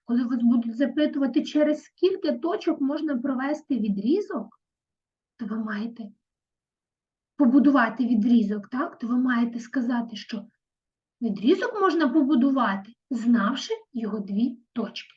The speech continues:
так? Маючи дві точки, можна побудувати відрізок.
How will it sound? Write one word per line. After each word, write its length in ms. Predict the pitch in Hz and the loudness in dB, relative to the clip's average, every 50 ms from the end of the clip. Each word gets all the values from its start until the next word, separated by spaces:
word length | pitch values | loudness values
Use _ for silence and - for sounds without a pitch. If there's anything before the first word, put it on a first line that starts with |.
| _ _ _ | _ _ _
так? 320 | - 277 359 440 - - _ _ _ _ _ - | -4 -2 -2 -2 -4 -8 _ _ _ _ _ 0
Маючи 500 | 269 294 294 247 233 240 233 - 262 214 | 2 2 4 4 4 2 2 0 -2 -4
дві 160 | 196 208 220 | -4 -4 -6
точки, 420 | - - 269 392 453 - - 440 | -8 -6 -4 -4 -4 -2 -2 -4
можна 380 | 392 254 226 240 269 320 330 285 | -2 -2 -2 -2 -4 -4 -4 -4
побудувати 680 | 240 277 220 202 214 196 202 208 226 247 240 - 269 | -2 -2 -2 -2 -2 -2 -2 -2 -4 -6 -6 -6 -4
відрізок. 560 | 233 - 214 202 208 202 202 196 196 220 - | -4 -2 -2 0 0 0 0 -2 -2 -8 -14